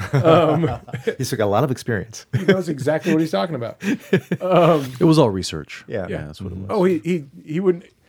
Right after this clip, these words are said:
Speaker 1: Richard's a great friend of mine. Richard Nongard and I are pretty interchangeable. Like, if you, if you take one of us out and put the other one in, like, the students won't care. <laughs> Like, uh, like, "Ah, it's basically the same story."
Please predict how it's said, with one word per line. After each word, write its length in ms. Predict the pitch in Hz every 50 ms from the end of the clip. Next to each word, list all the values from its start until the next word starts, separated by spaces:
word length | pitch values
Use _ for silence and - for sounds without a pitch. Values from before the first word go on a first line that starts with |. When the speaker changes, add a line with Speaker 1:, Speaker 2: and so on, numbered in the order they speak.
| _ _ _ _ - - - - -
Speaker 1:
Richard's 320 | 170 170 202 196 208 190 147
a 60 | 139
great 340 | 123 117 117 113 98 85 78
friend 220 | - 98 95 87
of 60 | 87 95
mine. 100 | - -
Richard 340 | - 117 139 143 170 170 147
Nongard 480 | 139 131 127 127 127 120 127 117 117 110
and 100 | 110 107
I 160 | 104 104 104
are 100 | 101 98
pretty 640 | 95 - _ - - 139 131 123 120 120 113 110 107
interchangeable. 800 | 110 - 120 113 110 - - 110 104 101 92 98 85 87 87 - _
Like, 240 | 120 120 120 117
if 80 | 127 120
you, 200 | 135 151 143 131 175
if 140 | 180 147 123
you 100 | 151 160
take 260 | - - 156 160 156
one 120 | - 151 147
of 60 | 143
us 100 | 139 127
out 100 | 131 143
and 80 | 147 123
put 120 | - 135 120
the 100 | 131 131
other 120 | 123 123
one 120 | 120 117
in, 240 | 117 120 123 143 147 - _ _ _ _ _ _
like, 320 | - 131 113 110 104 92 - -
the 220 | 127 120 127 123
students 520 | 117 - - - 160 147 139 139 123 -
won't 180 | 127 117 110 95
care. 280 | - 98 87 78 - _ _ _ _ _
<laughs> 180 | _ _ - - - - - -
Like, 340 | 190 214 196 185 165 -
uh, 320 | - 131 127 151 131 123 - - - - - -
like, 140 | 294 302 330
"Ah, 300 | 339 320 285 254 254 247
it's 180 | 220 165 -
basically 380 | - - 180 196 180 143 143 151
the 40 | 139 127
same 200 | 135 120 110 104
story." 300 | - - 110 104 101